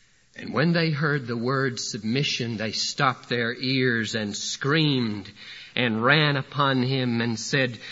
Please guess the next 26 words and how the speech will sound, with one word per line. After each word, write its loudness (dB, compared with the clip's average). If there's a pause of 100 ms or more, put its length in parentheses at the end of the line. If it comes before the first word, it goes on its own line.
(120)
"Now 12
here 12
is 12
our 12
message 10
for 12
your 12
king." 6 (300)
And 6
they 6
killed 8
him, 6 (1300)
taking 2
him 0
out 2
and -6
s-, -12 (1500)
nailing -4
his -10
hands -4
and -8
his -8
feet -8
to -6
a -8
tree -8